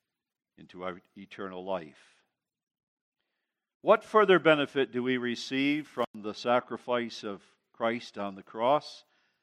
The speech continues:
That by virtue thereof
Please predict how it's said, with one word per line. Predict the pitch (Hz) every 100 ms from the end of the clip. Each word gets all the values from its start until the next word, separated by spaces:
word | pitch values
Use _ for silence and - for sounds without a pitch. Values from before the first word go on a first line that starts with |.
| _ _ _ _ _ _ _ _ _ _ _ _
That | 143 139
by | 139 139
virtue | 131 202 214 220
thereof | 190 175 151 139